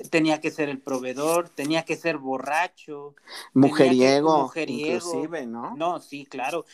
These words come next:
Speaker 1: y también, este, la casa chica, ¿no?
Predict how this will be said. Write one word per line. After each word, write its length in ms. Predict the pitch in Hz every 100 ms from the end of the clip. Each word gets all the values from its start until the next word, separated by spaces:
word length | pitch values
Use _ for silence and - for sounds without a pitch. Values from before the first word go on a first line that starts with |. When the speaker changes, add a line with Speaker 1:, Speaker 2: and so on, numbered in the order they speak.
| - _
Speaker 1:
y 180 | 139 135
también, 560 | 135 135 135 143 151 156
este, 800 | 147 - 143 127 123 123 120 120
la 200 | 127 135
casa 340 | 151 - 147
chica, 340 | - 185 - 135
¿no? 360 | 160 220 226